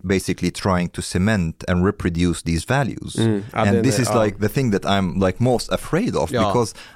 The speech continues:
Speaker 1: uh, what I want is basically to shut down migration and to try as much as possible to assimilate the people who are here into, like, m-, majority society's, like,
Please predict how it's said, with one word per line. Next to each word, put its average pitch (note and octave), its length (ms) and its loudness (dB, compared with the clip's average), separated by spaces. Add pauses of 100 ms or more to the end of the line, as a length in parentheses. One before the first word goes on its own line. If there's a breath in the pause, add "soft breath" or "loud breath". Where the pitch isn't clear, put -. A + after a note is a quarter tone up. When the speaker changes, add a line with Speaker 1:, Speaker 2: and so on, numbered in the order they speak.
(140)
Speaker 1:
uh, C#3+ 180 2 (140)
what A#2+ 240 0
I B2 60 4
want G#2 340 2
is F#2 100 -4
basically F2 440 -4
to - 80 -4
shut E3+ 240 0
down D3 180 2
migration G#2 680 2 (260 soft breath)
and G2 100 0
to G#2+ 80 -2
try A#2+ 240 2
as G2+ 100 0
much G#2+ 200 -2
as F#2+ 120 -4
possible F#2 320 -4
to - 120 -2
assimilate G2 420 0
the G2+ 60 -4
people G#2+ 300 -4
who F#2+ 80 0
are C3 220 2
here F#2 340 -6 (320 loud breath)
into, G2 260 0
like, F2+ 360 -2 (240)
m-, F2+ 120 -2
majority F#2+ 420 0
society's, E2+ 640 -2
like, F2 320 0